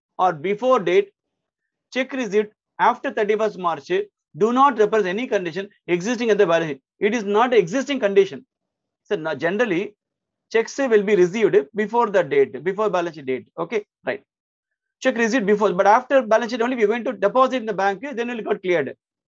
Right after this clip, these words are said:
Anyway, collection of checks after balance sheet date, very important line. Collection of checks after balance sheet date, not an adjusting event. It is not adjusting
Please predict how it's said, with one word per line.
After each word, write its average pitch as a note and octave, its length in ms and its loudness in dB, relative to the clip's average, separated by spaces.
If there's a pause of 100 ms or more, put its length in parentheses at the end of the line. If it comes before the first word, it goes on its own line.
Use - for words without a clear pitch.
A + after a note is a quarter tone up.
(340)
Anyway, C4 240 2
collection B3+ 400 0
of C4+ 160 0
checks G#3 320 0 (460)
after A3+ 380 2
balance G#3 280 2
sheet G3+ 100 2
date, E3+ 200 -4
very G3+ 140 2
important G#3+ 360 2
line. C#3 180 -8 (140)
Collection A3 360 -2
of G#3 120 0
checks F#3+ 240 -2 (360)
after G#3+ 280 0
balance G#3 260 2
sheet F3+ 40 -10
date, G#3 160 2 (200)
not F#3+ 540 2
an A3+ 120 -6
adjusting F#3+ 600 -2
event. F3+ 1080 -4 (580)
It F3+ 100 2
is F3+ 80 2
not G#3 200 4
adjusting A3+ 500 2